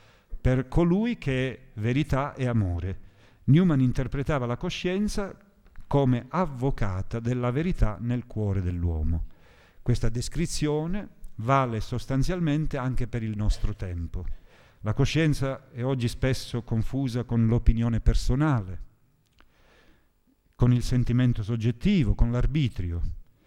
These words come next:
Per molti non significa più la responsabilità della creatura nei confronti del creatore, dell'altro, ma la totale indipendenza, l'assoluta autonomia, la pura soggettività.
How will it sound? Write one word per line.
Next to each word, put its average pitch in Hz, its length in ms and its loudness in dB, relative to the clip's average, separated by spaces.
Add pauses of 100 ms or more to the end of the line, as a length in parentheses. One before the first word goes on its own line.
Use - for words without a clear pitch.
(320)
Per 127 140 2
molti 175 400 4
non 143 180 2
significa 143 600 -2
più 202 200 -4
la 143 140 2
responsabilità 120 840 2
della 110 220 -6
creatura 123 520 -2
nei 135 240 4
confronti 123 560 2
del 107 160 -6
creatore, 110 680 0
dell'altro, 113 840 -2 (440)
ma 127 280 4
la 127 180 0
totale 156 460 0
indipendenza, 123 960 2
l'assoluta 127 480 2
autonomia, 117 800 0
la 101 120 -8
pura 139 300 -2
soggettività. 104 840 2